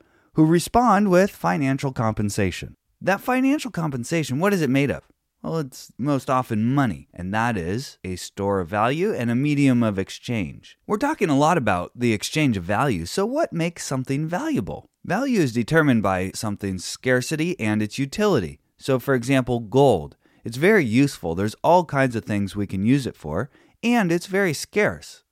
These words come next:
There's a limited amount of it, so therefore it is very valuable. But something that's scarce but not very useful, that's not as valuable. And something that is useful but very plentiful, that's not as valuable. And something that is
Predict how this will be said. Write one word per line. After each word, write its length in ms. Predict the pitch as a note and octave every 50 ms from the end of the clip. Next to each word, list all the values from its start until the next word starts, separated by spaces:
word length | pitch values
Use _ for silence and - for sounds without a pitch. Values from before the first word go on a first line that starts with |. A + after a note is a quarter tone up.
| _ _ _
There's 180 | B2 C3+ D3+ D#3
a 60 | D#3+
limited 500 | E3+ F#3 G3+ G3 E3 C3+ - B2+ B2+ A#2+
amount 360 | A#2+ B2 C#3+ D3 D#3+ D#3+ C#3
of 100 | G#2+ E2+
it, 160 | E2+ D#2+ - -
so 220 | - - A2 G#2
therefore 560 | G#2 F#2+ F2+ F#2 A2+ A#2+ - G2 G2 G2 G#2
it 200 | A2 A2 G#2+ G2
is 320 | F#2+ F#2 F2 F2+ G#2 G#2+ -
very 280 | - F2 E2 D#2 E2
valuable. 640 | F#2+ G#2+ A#2+ C3+ D#3+ E3+ D3+ A#2+ F#2+ E2+ - - - _ _ _
But 120 | - D#3 D#3
something 380 | - G#3 G#3 G#3+ G3 F3+ D#3+
that's 260 | D3 C#3 B2 G#2+ - -
scarce 600 | - - - - - F#3+ D3 A#2+ A#2 C3 B2+ -
but 340 | - - B2 A2 G#2 - - _ -
not 280 | A2 A#2 C3+ B2+ A#2+
very 220 | A2 A#2 A2+ G#2 G2+
useful, 480 | G#2 A#2+ C3+ C#3+ - - - D#3+ F3+
that's 340 | F3+ C#3 G#2+ A2 A2+ - -
not 240 | G#2 G#2+ G#2 G2+ G2
as 140 | F#2 F2 D#2+
valuable. 540 | F2+ F#2 G2+ G#2 G2 F2 D#2 F2+ A#2+ E3 -
And 140 | - C#3 C#3
something 340 | - G#3 G#3 - E3+ C#3 B2
that 120 | A2 G2
is 180 | F2+ F2+ A#2 E3
useful 380 | A3 A#3+ A3 - - A#2 G#2
but 200 | F#2 G2+ F#2+ D#2+
very 220 | F2+ C3 B2+ G2+ E2+
plentiful, 560 | - - F3+ F#3 G3 F#3+ - - G3+ G#3 G#3
that's 360 | F#3 F3 F#3+ G#3+ A3 - -
not 300 | C#3+ C3 A#2+ A2 G#2 G2
as 120 | G2 F#2
valuable. 560 | F#2 G2 F#2 F#2 F2+ F2 E2 G2 B2 F3+ - _ _ -
And 120 | C3 A#2+
something 360 | - D#3 D3 C#3+ D3 C3 A#2+
that 160 | A2+ G#2 F#2+
is 280 | F#2 F2+ F2+ E2+ -